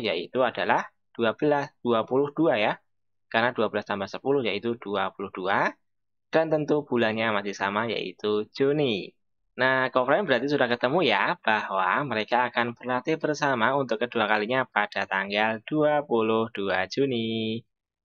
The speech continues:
Yeay, akhirnya kita sudah berhasil menjawab semua soal ini, co-friends.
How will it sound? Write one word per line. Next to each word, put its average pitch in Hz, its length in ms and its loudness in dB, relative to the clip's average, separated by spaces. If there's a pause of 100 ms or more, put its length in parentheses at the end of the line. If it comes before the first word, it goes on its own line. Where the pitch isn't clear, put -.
Yeay, 151 400 2
akhirnya 131 320 2
kita 113 240 0
sudah 107 240 -2
berhasil 98 560 0
menjawab 101 560 0
semua 104 320 -4
soal 101 240 0
ini, 170 240 0
co-friends. 139 560 0